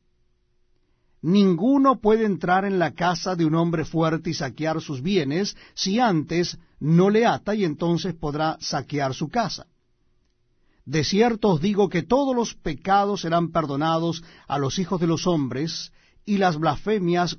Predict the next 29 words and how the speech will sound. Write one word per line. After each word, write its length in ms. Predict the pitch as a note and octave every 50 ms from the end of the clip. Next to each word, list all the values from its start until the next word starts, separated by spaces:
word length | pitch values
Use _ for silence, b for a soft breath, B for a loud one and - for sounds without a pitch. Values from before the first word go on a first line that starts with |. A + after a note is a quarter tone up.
| - -
cualesquiera 840 | - E3+ F3 F3 E3+ E3 E3 C#3+ - - - F3+ F#3 G3 G3 G3 F3+
que 120 | - G3
sean. 340 | - - E3 C3 F#2+ - - - _ _ _ _ _ _ _ _ _ _ _ b b b b b -
Pero 160 | - - G#2+
cualquiera 680 | G#2+ - D#3+ E3 E3 D#3+ D3+ C#3 - - G#3 G#3+ G3 F#3
que 120 | - F3+ E3+
blasfeme 540 | D3+ D#3 D3+ C3+ - F3 F#3+ F3 E3+ D#3
contra 340 | E3 - F3 E3 D#3+ D#3+ D3+
el 80 | C#3+ C#3
Espíritu 460 | C3 - E3 D#3+ D3+ C3+ - C3 A#2+
Santo 500 | - B3 B3+ F#3+ C3 - - C3 D#3 D#3 B B B B
no 260 | B D3 D#3+ E3+ F3+ F3
tiene 260 | F3 F#3+ F3+ F3+ E3+
jamás 440 | - - C#3+ C3 C#3 F#3 A3 G#3 -
perdón, 460 | - - G#3 G3+ G3 A3 F#3 - - _ _ _ _ _ _ _ _ _ _ _ _ _ _
sino 360 | - - G#3 G3 F#3+ F3+ E3
que 140 | E3+ D#3+ C#3
es 80 | B2 G#2+
reo 320 | A2 B2 E3+ A3+ B3+ B3
de 100 | A3+ A3
juicio 480 | - - F3+ F3 F3 E3 - - E3 D#3+
eterno. 560 | D#3+ D3+ D#3 A#2+ F2+ - - G1+ - - _ _ _ _ _ _ _ _ _ _ _ _ _ _ _ _ _ _ _ _ _ _ -
Porque 440 | F3 E3 D#3 D3 A#2+ - C3+ B2 - -
ellos 480 | D3+ E3+ F3 F3 F3 F#3 G#3 G#3 G3+
habían 340 | - B2+ D3+ E3+ E3+ D#3+ D#3
dicho: 360 | D#3 E3 - - D#3 D#3+ D#3
"Tiene 420 | D#3+ - E3 D#3 D3 C#3 D3 E3 D#3+
espíritu 480 | C#3 - - A#2+ A2+ A#2+ A#2 B2 C3
inmundo". 480 | C#3 D3 D#3+ E3+ F3 C#3+ A#2+ A#2+ -